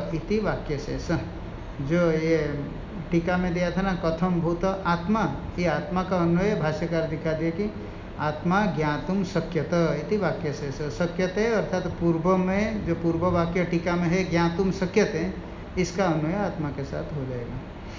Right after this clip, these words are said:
आगे भाष्य में तम आत्मानं ब्रह्म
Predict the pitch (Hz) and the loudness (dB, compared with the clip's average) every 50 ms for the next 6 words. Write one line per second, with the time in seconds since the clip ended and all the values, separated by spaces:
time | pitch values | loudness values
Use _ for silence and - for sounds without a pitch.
0 | - - - - - - - - - - - - - - - - - - - - | -12 -12 -12 -12 -12 -12 -10 -10 -12 -12 -12 -12 -12 -10 -10 -10 -10 -10 -10 -10
1 | - - - - - - - - - - - - - - - - 147 147 147 156 | -10 -10 -12 -12 -12 -12 -12 -12 -12 -12 -12 -12 -12 -12 -6 -2 0 0 2 2
2 | 147 135 143 143 139 - 165 151 147 143 135 - 175 175 180 170 160 156 151 - | 2 2 2 2 2 2 0 0 0 0 0 0 0 2 2 4 2 2 2 0
3 | 165 160 156 156 156 165 185 196 190 156 147 147 147 147 147 143 160 165 156 143 | 2 2 2 2 2 2 2 2 2 2 2 2 2 2 2 4 4 4 2 2